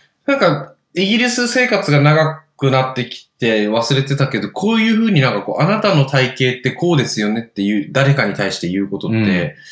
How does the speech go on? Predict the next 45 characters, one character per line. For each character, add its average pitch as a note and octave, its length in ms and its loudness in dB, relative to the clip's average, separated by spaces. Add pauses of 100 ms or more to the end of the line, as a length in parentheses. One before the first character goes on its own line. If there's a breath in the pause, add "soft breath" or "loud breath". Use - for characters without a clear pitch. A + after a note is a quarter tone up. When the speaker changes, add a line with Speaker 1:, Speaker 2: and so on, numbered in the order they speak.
(160 loud breath)
Speaker 1:
イ D#3 80 0
ギ E3+ 60 -2
リ F3 60 -2
ス F3 100 -4
は D3 220 -2
あ D#3 40 2
ん F3 120 2
ま F3 80 4
な D#3 100 4
か D3+ 180 0
っ - 20 -4
た G2 60 -4
な、 F#2 80 -4
そ G2+ 140 -4
う - 20 0
い F#2 60 -2
え F2 40 -4
ば E2 120 -4
と E2 100 -12
思 D#2+ 140 -6
っ - 140 -20
て。 E2+ 180 -4
Speaker 2:
う G2+ 60 -2
ん。 F#2 280 -4 (720 loud breath)
Speaker 1:
こ F3+ 140 -4
の、 G3 600 0
お-、 A#2 520 -8 (600)
日 D3+ 180 6
本 F#3+ 240 2
の C3+ 60 4
こ C3 120 0
の A#2 100 0
体 D3+ 200 2
型 D3+ 160 -2
に D#3+ 140 0
対 D3+ 220 4
し - 140 -2
て G#2 80 -2
の F2+ 380 -2 (640)
コ - 160 -2
メ C3 220 2
ン A#2 40 -4
ト A#2+ 120 -4
と G2 160 -8
か、 E2+ 500 -4